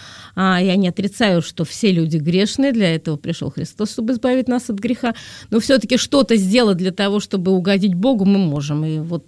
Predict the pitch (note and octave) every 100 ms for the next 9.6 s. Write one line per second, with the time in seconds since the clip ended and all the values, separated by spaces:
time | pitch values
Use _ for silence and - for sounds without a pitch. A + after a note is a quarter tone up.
0 | - F#3+ E3+ F#3+ F3+ A#3 G#3 G3 - -
1 | - F#3+ F3+ F3 F3 G3 F3+ C4+ C#4 A#3
2 | G3+ F#3 - G3 F3 - - G#3 G#3+ A#3
3 | A3+ G#3 G3 F#3+ A#3 B3 A3+ - F#3 G3+
4 | - D4+ F4+ F#4+ G3 D3+ - - - -
5 | G3 G#3 - C#4 C4+ A3 - - - -
6 | - - A3+ G3 A3 A3+ A#3 C#4 G3+ F#3
7 | G#3 D4+ D4 - F#3+ F#3+ G3 - F#3 F3+
8 | D3+ C#3 - - - A#3+ G#3 G3+ G3+ G3
9 | F#3 F3 F#3+ G3 C#4 C4+